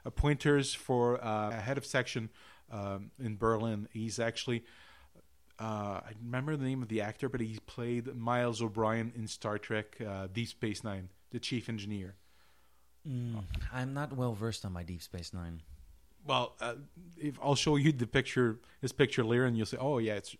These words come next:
Speaker 1: it's really him." Like, it really shows. Like, he doesn't get the likeness perfectly, but he gets the, uh,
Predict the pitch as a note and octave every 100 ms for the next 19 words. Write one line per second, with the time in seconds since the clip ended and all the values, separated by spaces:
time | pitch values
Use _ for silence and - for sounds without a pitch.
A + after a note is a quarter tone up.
0 | A2+ - A2 - G#2+ A2 A2 G2 G2 F#2+
1 | - G#2+ G#2 G#2+ C#3+ A#2 B2 A#2+ A2+ A2+
2 | G2+ - - - C#3+ E3 D#3 G#3+ A3 A3
3 | G3 G3 - - - - _ - - -
4 | B2 A#2 A2 A2 C#3 E3 E3+ - - -
5 | - - C#3 C#3 F3+ G3 G3+ D#3+ C3+ B2
6 | D#3+ - B2+ A#2+ A2